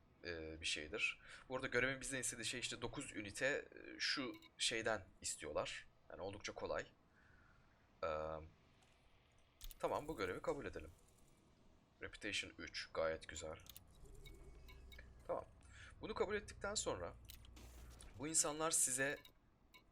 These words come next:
e, bunu nereden satın alabileceğinizi göstermiyorlar. Bunu s-, galakside sizin arayıp bulmanız lazım. Bunun için ya daha önceden bir araştırma yapmış olmanız lazım.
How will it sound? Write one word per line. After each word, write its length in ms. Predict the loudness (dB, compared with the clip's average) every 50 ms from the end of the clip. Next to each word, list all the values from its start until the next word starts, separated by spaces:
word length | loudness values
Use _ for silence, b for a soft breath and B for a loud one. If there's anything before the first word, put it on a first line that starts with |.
| -20 -20 -20 -2 2 4
e, 40 | 6 6 6 8 6 6 4 2 -2 -14 -20 -20 -20 -20 -20 -20 -20 -20 -20 -20 -20 -20 -20 -20 -20 -20 -12
bunu 380 | -8 -6 -2 -2 -2 -2 2 4
nereden 340 | 6 6 6 6 4 4 4
satın 300 | 4 2 2 0 -2 0
alabileceğinizi 640 | 0 0 0 -2 -2 -2 -2 -2 0 -2 -2 2
göstermiyorlar. 920 | 4 4 4 6 8 8 8 8 8 6 2 -2 -2 -2 -4 -4 -6 -8 -8 -12 -18 -20 -20 -20 -16 -10
Bunu 120 | -4 -2
s-, 220 | 0 0 0 -2 -4 -6 4
galakside 480 | 8 8 10 10 8 6 4 2 4 4
sizin 360 | 6 6 6 4 2 0 0 0
arayıp 340 | 0 0 0 -2 -4 -6 -6
bulmanız 420 | -6 -6 -4 -6 -6 -6 -4 -4
lazım. 280 | -2 -2 -2 -2 -4 -6 -12 -20 -20 -20 -20 B B B B B B B B B B B B B B -6 -4
Bunun 160 | -4 -2 0
için 320 | 2 4 4 4 4 2 -2 -8 -16 -20 -20 -20 -20 -20 -18 -18 -16 -16 -16 -16 -16 -16 -16 -16 -16 -16 -16 -16 -4 6
ya 140 | 8 10 10
daha 160 | 10 10 10 8
önceden 280 | 8 6 4 4 4
bir 140 | 6 8 8
araştırma 400 | 10 10 8 6 4 2 6 6
yapmış 300 | 6 6 6 4 0 0
olmanız 380 | 0 -2 -2 -4 -4 -2 0 2
lazım. 280 | 4 4 2 0 -2